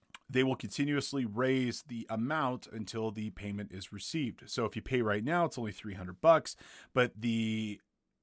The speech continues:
uh, ransom will go up in two days, twenty-three hours and fifty-eight minutes. It might go from three hundred to six hundred or to a thousand. And if you don't pay by May nineteenth, well, then your files will be permanently lost, and that's that.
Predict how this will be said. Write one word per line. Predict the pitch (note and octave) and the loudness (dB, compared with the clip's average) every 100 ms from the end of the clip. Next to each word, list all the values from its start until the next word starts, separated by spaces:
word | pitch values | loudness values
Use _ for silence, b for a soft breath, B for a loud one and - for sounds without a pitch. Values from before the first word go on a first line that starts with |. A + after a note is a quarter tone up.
| _ _ _ | _ _ _
uh, | A2+ G2+ F#2+ | 2 2 2
ransom | A#2+ D#3 C#3+ C#3+ | 2 0 0 -4
will | B2+ | -4
go | A#2 A#2 B2 | -2 0 2
up | A#2+ | 2
in | - A2 | 0 -8
two | F#2+ C3 | -4 -2
days, | B2 A2+ G#2 | 0 0 -2
twenty-three | - A2+ G#2+ - G#2 | -6 -6 -8 -6 -6
hours | G2+ F#2+ F#2+ | -6 -8 -10
and | F#2+ | -10
fifty-eight | F#2 - F#2+ F#2 | -10 -10 -10 -8
minutes. | C#3 D#3 G2+ | -4 -2 -2
It | G2+ | -4
might | G2 | -4
go | F#2 | -4
from | F#2+ F#2 | -8 -10
three | - G#2+ | -10 -10
hundred | F#2 F#2 A#2 | -10 -10 -12
to | |
six | - A#2 - | -10 -8 -8
hundred | F#2 E2+ F2+ | -12 -12 -12
or | F#2 | -14
to | F#2 | -14
a | |
thousand. | F#2+ A#2 G#2+ G2 - - B B B B B | -4 -2 -2 -4 -10 -20 B B B B B
And | C3+ C3 C3 | 0 2 2
if | B2+ B2+ | -2 -2
you | |
don't | C#3 A#3 | 2 0
pay | - C3+ B2+ - | -2 -4 -4 -6
by | A2+ G#2+ G#2 | -2 0 2
May | G#2 G#2+ | 0 -2
nineteenth, | G2+ G2+ - F#3 F3+ - - | -2 -4 -2 -4 -4 -10 -6
well, | A#2 A#2+ | -2 -2
then | A2+ A2 | -2 -4
your | G#2+ G#2+ | -4 -4
files | A2 G#2 G2+ | -4 -4 -6
will | G2+ | -8
be | G2 | -10
permanently | F#2 - F#2+ F#2+ - F#2+ | -12 -10 -10 -10 -12 -12
lost, | E2+ F#2 F2+ - - B B - | -10 -10 -10 -12 -14 B B -16
and | F#2 F2 F2+ | -14 -12 -14
that's | - E2 - | -14 -12 -14
that. | - G#2+ A2+ | -8 -4 -4